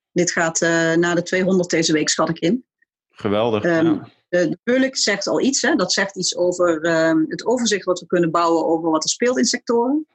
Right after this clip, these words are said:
Speaker 1: Ook de bereidheid van heel veel partijen om, eh, om hier aan, aan deel te nemen. Ehm, maar de bulk zegt niet alles. We moeten nu heel goed gaan zoeken in de bulkdata.
Speaker 2: Mhm.
Speaker 1: Om daar bruikbare informatie en concrete projecten uit te halen waarmee mensen echt geholpen zijn.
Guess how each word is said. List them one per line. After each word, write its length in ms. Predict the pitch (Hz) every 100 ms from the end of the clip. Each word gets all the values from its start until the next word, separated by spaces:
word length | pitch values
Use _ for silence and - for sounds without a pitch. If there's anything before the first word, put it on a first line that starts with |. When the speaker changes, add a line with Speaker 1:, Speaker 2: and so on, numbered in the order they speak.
| _
Speaker 1:
Ook 260 | 185 175 - - 208
de 480 | 170 180 170 165 160 156
bereidheid 680 | 170 175 240 - 190 170
van 140 | - 180
heel 160 | 170
veel 320 | 165 160 160 -
partijen 440 | 175 170 160 160
om, 260 | 160 156 160
eh, 220 | 160 170
om 140 | 175
hier 180 | 190 170
aan, 320 | 160 160 156 160
aan 100 | 170
deel 160 | 190
te 120 | 240 214
nemen. 360 | 208 233 294 _ _ _ _ _ _ _ _ _
Ehm, 360 | 170 170 165 156 -
maar 100 | 175
de 80 | 180
bulk 220 | 190 190
zegt 200 | 202 -
niet 120 | -
alles. 300 | - 208 208
We 120 | 165 165
moeten 280 | 170 165
nu 260 | 170 170 170
heel 200 | 202 175
goed 180 | 190 175
gaan 160 | 175
zoeken 360 | 170 208 208 -
in 180 | 202 196
de 80 | 165
bulkdata. 720 | 175 160 160 156 156 180 285 _ _ _ _
Speaker 2:
Mhm. 280 | 110 202 185
Speaker 1:
Om 120 | 175
daar 160 | 170 160
bruikbare 580 | 180 _ - 175 165
informatie 540 | 190 - 190 208 - 175
en 80 | 165
concrete 400 | 175 190 180 180
projecten 400 | 175 190 - -
uit 160 | 156
te 80 | 156
halen 380 | 156 147 165 202
waarmee 320 | 175 170 165
mensen 280 | 170 170 -
echt 140 | 170
geholpen 320 | - 165 180 -
zijn. 160 | -